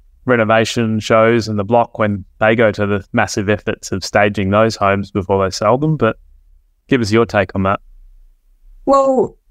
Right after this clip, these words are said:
Speaker 2: look, everything is online now. So, you know, the first point of contact any potential buyer has is from your online marketing photos.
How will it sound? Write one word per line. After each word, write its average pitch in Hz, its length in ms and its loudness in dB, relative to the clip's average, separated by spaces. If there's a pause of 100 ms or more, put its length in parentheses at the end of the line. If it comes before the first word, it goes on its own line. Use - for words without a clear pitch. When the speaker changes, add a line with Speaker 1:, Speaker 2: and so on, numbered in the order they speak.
(220)
Speaker 2:
look, 262 200 -2
everything 330 460 2 (320)
is 208 160 -2
online 196 600 2
now. 160 240 -4
So, 180 580 0 (220)
you 190 120 -2
know, 185 180 0
the 190 120 -4
first 254 340 0
point 240 240 0
of 220 60 -6
contact 190 540 -2
any 190 180 2
potential 185 480 -2
buyer 165 340 0
has 156 580 -4
is 185 220 0
from 196 360 2
your 185 460 2 (420)
online 185 580 2
marketing 170 460 -2
photos. - 680 -4